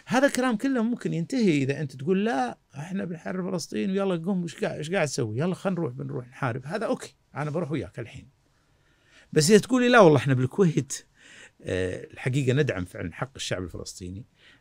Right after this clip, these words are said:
بس إحنا أيضًا كدولة يعني في مهب الريح يعني، وحمايتنا تتم بعريف جان يعني من قبل الأمريكان."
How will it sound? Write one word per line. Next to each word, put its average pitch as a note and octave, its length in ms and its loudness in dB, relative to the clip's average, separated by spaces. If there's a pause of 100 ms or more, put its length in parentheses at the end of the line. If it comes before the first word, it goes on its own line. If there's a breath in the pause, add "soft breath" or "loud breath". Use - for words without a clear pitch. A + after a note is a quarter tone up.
بس - 180 0
إحنا F#3 400 -2
أيضًا D3 240 0
كدولة C3+ 560 -2 (140)
يعني C#3+ 220 -6
في F#3+ 140 -8
مهب F3+ 300 -4
الريح G#3+ 400 -2
يعني، C3+ 400 -12
وحمايتنا C#3+ 1300 -4
تتم F3 360 -8
بعريف F3 360 -4
جان E3 340 -6
يعني A#2 200 -6
من C3 80 -6
قبل F#3 260 -6
الأمريكان." - 500 -8